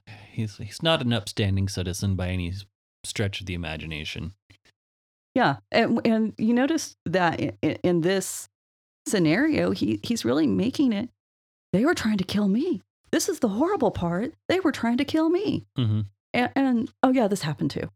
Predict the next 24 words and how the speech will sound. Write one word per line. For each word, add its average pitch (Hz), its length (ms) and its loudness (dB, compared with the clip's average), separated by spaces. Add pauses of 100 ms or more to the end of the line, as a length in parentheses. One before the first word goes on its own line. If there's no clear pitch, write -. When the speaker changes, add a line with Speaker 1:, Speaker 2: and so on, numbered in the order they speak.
(540)
Speaker 2:
You 185 140 0
know, 190 120 2
and 202 320 0
so 202 300 2
now 226 320 2
I 220 100 2
need 196 240 0
you 190 80 0
to 175 100 2
do 180 200 -2
something, 202 500 0
not 247 180 0
because - 520 -2
she's - 280 -4
dead, 160 420 0
but 160 160 0
because 160 600 0 (380)
they 165 100 4
were 156 160 4
trying 147 320 0
to - 80 -8
kill - 200 -2
me. - 240 -4 (760)
And 165 380 4